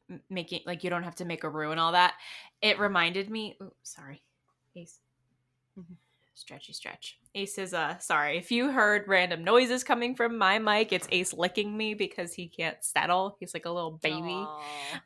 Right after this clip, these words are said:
Speaker 1: Um, but anyway, so you
Speaker 2: Sleeping.
Speaker 1: were, and then I just sat. Bloop. Um,
Speaker 2: <laughs>
Speaker 1: <laughs> so you were talking about the roux,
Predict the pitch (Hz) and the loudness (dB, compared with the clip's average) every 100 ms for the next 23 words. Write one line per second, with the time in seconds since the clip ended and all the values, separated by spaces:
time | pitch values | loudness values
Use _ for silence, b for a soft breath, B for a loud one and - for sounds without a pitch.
0 | - 226 196 156 - - 208 233 220 175 | 4 6 6 2 -10 -6 8 10 10 2
1 | 185 208 208 214 220 214 202 - 196 190 | 0 0 2 2 2 2 -2 -4 -4 -2
2 | 165 156 165 - 165 156 - - - - | -2 -4 -6 -4 -2 -4 -6 -18 -20 -6
3 | 247 - _ B B B - 220 190 175 | -6 -6 _ B B B 4 6 6 4
4 | 247 233 370 440 311 - - 302 - 233 | -2 -8 -12 -10 -12 -12 -8 -2 2 4
5 | 220 214 262 240 240 208 185 185 175 165 | 4 2 0 -2 -2 4 2 4 -4 0
6 | 160 165 180 | 2 2 2